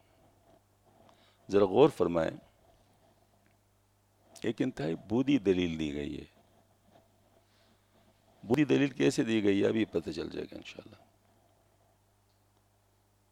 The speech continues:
خود کہتے ہیں کہ رمضان شریف کے لیے،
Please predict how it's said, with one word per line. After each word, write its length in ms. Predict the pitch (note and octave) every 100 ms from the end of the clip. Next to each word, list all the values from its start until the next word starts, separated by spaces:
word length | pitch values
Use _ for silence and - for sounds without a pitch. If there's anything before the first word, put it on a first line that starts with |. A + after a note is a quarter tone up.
| _ _ _ _ _ _ _ _ _ _ _ _ _ _
خود 240 | - E3+ - -
کہتے 320 | - A#2+ - A#2+
ہیں 280 | A2 G#2+ - - _ _ _ _ _ - _ - _
کہ 80 | -
رمضان 460 | A2+ G2+ F#2+ G2+ A#2+
شریف 340 | - A#2 G#2+
کے 140 | - A2+
لیے، 180 | G#2